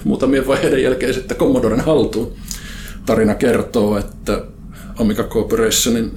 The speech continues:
sen hetkinen johtaja David Morse niin ois, ois tota ihan suoraan sanoen valehdellut Atarin johdolle, että he ei pysty saamaan tätä piirisarjaa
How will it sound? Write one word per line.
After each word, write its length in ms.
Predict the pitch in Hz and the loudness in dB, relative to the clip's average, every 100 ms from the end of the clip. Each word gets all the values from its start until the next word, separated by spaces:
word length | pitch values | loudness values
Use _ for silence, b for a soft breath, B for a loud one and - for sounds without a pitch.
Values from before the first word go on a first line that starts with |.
| - | -10
sen 300 | - 113 104 | -4 -2 -2
hetkinen 540 | 107 - 104 104 - B B B - - | -4 -4 -2 0 -4 B B B -14 0
johtaja 540 | 127 127 117 113 104 - - | 0 2 2 2 2 -2 -6
David 280 | 113 117 110 - | -2 -2 -2 0
Morse 580 | 143 139 98 - - | 4 4 2 -2 -6
niin 160 | - 67 76 | -10 -10 -10
ois, 360 | 101 - - - B B B B B B B - | -8 -8 -8 -10 B B B B B B B -8
ois 260 | - - | -8 -8
tota 300 | - - - | -10 -2 2
ihan 280 | 123 131 127 | 4 4 2
suoraan 360 | - 139 117 143 | 0 2 2 2
sanoen 440 | 160 143 127 113 - - | 4 4 4 2 -2 -4
valehdellut 560 | 113 117 135 123 113 110 | 0 0 2 2 2 0
Atarin 320 | - 117 104 | 0 0 0
johdolle, 480 | 113 107 104 113 110 | 0 -4 -6 -8 -8
että 220 | 107 - | -8 -6
he 80 | 90 | -4
ei 180 | 110 92 | -4 -4
pysty 280 | - - - | -4 -4 -4
saamaan 400 | - 123 113 - | -2 0 0 -4
tätä 160 | - | -8
piirisarjaa 680 | 107 147 113 107 107 107 113 | 0 2 2 -2 -4 -6 -6